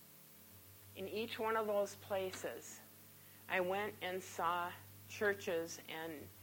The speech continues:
historical sites that were just incredible. And yet in two of those countries, I had tour guides make this statement. "We are not a very religious people in our country.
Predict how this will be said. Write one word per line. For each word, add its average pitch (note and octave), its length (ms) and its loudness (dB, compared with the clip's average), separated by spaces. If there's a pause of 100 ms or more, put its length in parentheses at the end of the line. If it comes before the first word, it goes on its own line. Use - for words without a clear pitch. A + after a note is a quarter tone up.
(640)
historical G#3 880 8
sites F3 720 -2
that F3 200 4
were E3 340 4 (160)
just A#3 380 2
incredible. F3 760 0 (1300)
And G3 180 4
yet G#3 220 4
in G3 80 -2
two B3 240 2
of A3+ 100 4
those G#3 260 2
countries, G3 560 -4
I F#3+ 120 2
had F#3+ 160 -2
tour G3 280 2
guides F3 580 6 (300)
make F#3+ 300 0
this F#3+ 160 0
statement. - 720 -2 (800)
"We C4+ 160 4
are A#3 140 6
not G3+ 240 4
a F3+ 80 2
very F3 400 0
religious E3+ 640 0
people F#3 380 -6
in D#3 100 -2
our D#3 140 0
country. D#3+ 640 -6